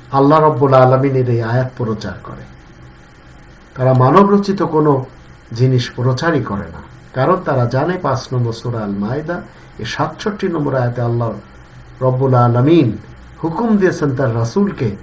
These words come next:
"বাল্লিগ মা উনজিলা ইলাইক", তবলিগ করো ওই জিনিসের যা, "বাল্লিগ মা উনজিলা ইলাইকা মির রব্বিক", আল্লাহ বলছেন, "ইয়া আইয়ুহার রাসূল, বাল্লিগ মা উনজিলা ইলাইকা মির রব্বিক",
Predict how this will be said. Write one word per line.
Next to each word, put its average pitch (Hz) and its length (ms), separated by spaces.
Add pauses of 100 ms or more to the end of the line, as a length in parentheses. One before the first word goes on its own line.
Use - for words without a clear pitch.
(840)
"বাল্লিগ 185 500
মা 143 140
উনজিলা 123 380
ইলাইক", 95 480 (960)
তবলিগ 151 400
করো 170 240
ওই 156 140
জিনিসের 175 540
যা, 127 280 (1700)
"বাল্লিগ 151 400
মা 135 200
উনজিলা 127 400
ইলাইকা 131 460
মির 123 200
রব্বিক", 120 380 (2750)
আল্লাহ 113 180
বলছেন, 139 280
"ইয়া 131 120
আইয়ুহার 117 320
রাসূল, 147 460
বাল্লিগ 135 460
মা 117 140
উনজিলা 120 400
ইলাইকা 123 360
মির 104 180
রব্বিক", 113 340